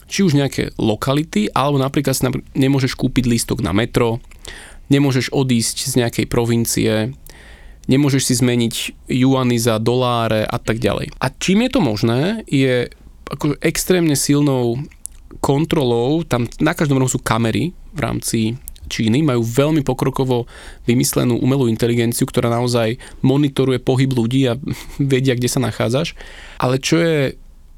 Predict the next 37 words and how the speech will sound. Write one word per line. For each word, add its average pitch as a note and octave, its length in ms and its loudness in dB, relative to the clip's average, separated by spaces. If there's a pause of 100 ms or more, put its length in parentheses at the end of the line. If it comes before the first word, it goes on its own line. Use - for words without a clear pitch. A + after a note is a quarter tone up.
(220)
nebezpečné, C#3 680 2
alebo B2 240 0
že A#2 160 0
čo - 140 0
je, B2+ 120 2
čo C3 140 -2
je B2+ 80 0
tá, B2 140 0
tá - 260 -2
finálna D3+ 640 0 (240)
pucla D3+ 320 2
od A#2+ 80 -4
tej B2+ 80 2
skladačky, B2+ 480 -2
je C3+ 80 2
to, B2 160 0
že C3 80 2
majú A#2+ 240 2
veľmi C3+ 480 2
silnú C3+ 240 2
kontrolu B2+ 560 0 (400)
nad A#2 240 0
finančnými A#2+ 560 0
tokmi. - 320 -4 (480)
Pretože B2+ 320 -2
tam C3 240 0 (460)
veľká D3 500 2
väčšina C#3+ 240 0
transakcií A#2+ 640 0
už - 180 -4
prebieha, B2 680 0
už, C3 240 -4
už C3+ 40 -4
sa C3+ 120 2
nedieje D#3+ 240 2
v G#2+ 80 -4
hotovosti, A2 600 0